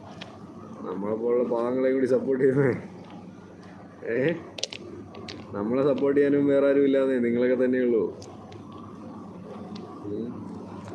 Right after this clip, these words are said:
നിങ്ങളല്ലേ നമ്മുടെയും ബലം. ഏ,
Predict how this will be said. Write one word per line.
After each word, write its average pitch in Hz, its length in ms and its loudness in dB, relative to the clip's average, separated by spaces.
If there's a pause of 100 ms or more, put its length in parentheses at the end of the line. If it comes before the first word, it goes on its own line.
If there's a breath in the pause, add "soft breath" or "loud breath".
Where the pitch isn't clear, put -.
(560)
നിങ്ങളല്ലേ 131 460 2
നമ്മുടെയും 131 440 2
ബലം. 120 440 0 (1400)
ഏ, 101 80 -4